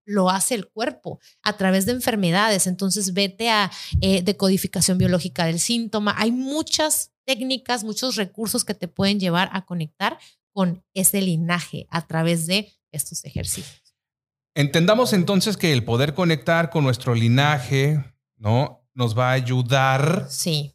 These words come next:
Speaker 2: para poder sanar,
Speaker 1: Mm.
Speaker 2: que es al final de
Speaker 1: Ujú.
Speaker 2: cuentas lo que creo que buscamos todos,
Speaker 1: Sí.
Speaker 2: ¿no? Poder estar
Speaker 1: Sí.
Speaker 2: bien.
Speaker 1: Fíjate,
Speaker 2: ¿Cómo?
Speaker 1: fíjate que la,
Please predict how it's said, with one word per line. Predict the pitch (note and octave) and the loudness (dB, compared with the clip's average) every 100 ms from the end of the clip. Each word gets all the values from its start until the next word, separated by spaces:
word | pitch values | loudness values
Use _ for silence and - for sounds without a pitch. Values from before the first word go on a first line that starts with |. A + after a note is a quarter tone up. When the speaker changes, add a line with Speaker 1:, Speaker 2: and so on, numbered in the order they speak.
| _ | _
Speaker 2:
para | - F#2+ F2 - | -2 0 0 0
poder | F#2 G2 G2 | 0 2 0
sanar, | - A#2+ B2+ C#3+ E3 E3 | 0 0 2 2 4 2
Speaker 1:
Mm. | F#3 | 2
Speaker 2:
que | C#3+ | 2
es | G#3+ | 2
al | G3+ | 0
final | D3+ D#3+ | 2 2
de | F#3 | 2
Speaker 1:
Ujú. | E3+ | 0
Speaker 2:
cuentas | D#3+ F#3 | 0 0
lo | F#3+ | -2
que | F#3 C3+ | -2 -4
creo | B2 D3 | -4 -2
que | F#3 | -2
buscamos | C#3 - C3 C#3+ C3 | 0 0 0 0 -2
todos, | F#3 G3+ A3+ C#3+ | 2 4 4 2
Speaker 1:
Sí. | A#2 | 0
Speaker 2:
¿no? | C3+ | -2
Poder | G2+ G#2 | -4 -4
estar | A2 - D3 | -4 -2 0
Speaker 1:
Sí. | D#3 A#3 | 0 0
Speaker 2:
bien. | - A#2 A#2 - _ _ - - - _ _ - | 0 0 -2 -6 _ _ -14 -14 -14 _ _ 2
Speaker 1:
Fíjate, | C#4 D3+ | 4 6
Speaker 2:
¿Cómo? | A2+ - - _ - | 2 -4 -14 _ -10
Speaker 1:
fíjate | B3+ E4+ F4 D#4+ | -2 -2 -2 -2
que | C4 - G#3+ | -2 -2 0
la, | A3 | 2